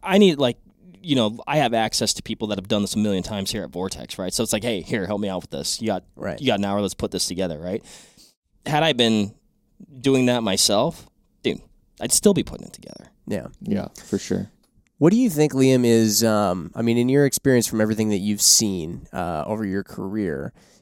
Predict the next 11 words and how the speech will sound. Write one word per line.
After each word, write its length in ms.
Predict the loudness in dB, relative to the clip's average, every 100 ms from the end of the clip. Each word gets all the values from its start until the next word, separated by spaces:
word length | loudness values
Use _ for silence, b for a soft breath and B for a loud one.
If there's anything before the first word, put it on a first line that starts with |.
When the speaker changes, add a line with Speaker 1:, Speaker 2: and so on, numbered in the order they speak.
| b
Speaker 2:
and 320 | 0 0 0 -2
having 260 | -2 -2
built 240 | 2 2 2
some 180 | 0 0
yourself, 400 | 2 2 0 -2
what 260 | -10 0 4
do 60 |
you 140 | 6 4
think 280 | 4 2 4
is 280 | 6 6
the 500 | 4 4 4 2 0